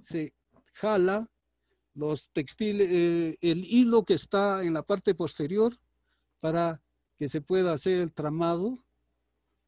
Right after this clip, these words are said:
y hacer los dibujos o diseños. Entonces, eh, aquí puedo mostrar cómo se llega hasta computarizar, ¿no? Hay una tarjeta madre aquí abajo,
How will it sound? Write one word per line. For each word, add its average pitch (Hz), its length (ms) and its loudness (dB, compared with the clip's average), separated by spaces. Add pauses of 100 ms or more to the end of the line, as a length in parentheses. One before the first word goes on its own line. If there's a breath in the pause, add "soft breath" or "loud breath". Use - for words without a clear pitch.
(600)
y 240 360 0
hacer 185 520 2 (600)
los 156 540 -2
dibujos 180 720 -2
o 147 100 -4
diseños. 123 720 -4 (3500)
Entonces, 226 760 2 (720)
eh, 175 360 2
aquí 240 320 2
puedo 208 320 8
mostrar 185 500 4
cómo 196 220 4
se 175 140 2
llega 180 380 6
hasta 175 400 0
computarizar, 170 1040 0
¿no? 165 240 -4
Hay 160 160 -2
una 160 260 -2
tarjeta 143 540 -4
madre 165 460 -2
aquí 131 260 -4
abajo, 160 500 -6